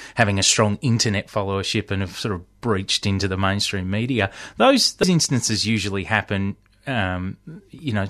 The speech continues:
the narrative is begun by the mainstream media. And, and what we saw was that in, I think it was in late December, there was a viral video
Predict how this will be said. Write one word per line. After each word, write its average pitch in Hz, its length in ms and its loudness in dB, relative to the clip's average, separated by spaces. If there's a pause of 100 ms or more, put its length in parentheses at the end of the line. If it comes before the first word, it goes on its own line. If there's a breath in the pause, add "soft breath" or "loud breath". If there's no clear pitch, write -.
the 135 280 -4
narrative 113 800 4
is 107 140 -6
begun 104 420 -2
by 98 140 0
the 90 80 -6
mainstream 92 600 -6
media. 104 380 0
And, 107 160 4 (320 loud breath)
and 127 240 4 (180)
what - 280 4
we 131 200 0
saw 113 440 2
was 101 280 0
that 107 160 2
in, 101 360 -2
I 120 80 -8
think 117 160 -4
it - 120 -12
was - 200 -14
in 98 180 -8
late 107 260 -2
December, 120 440 -2
there 110 80 2
was 107 180 -2
a 107 120 2
viral 110 680 2
video 143 800 0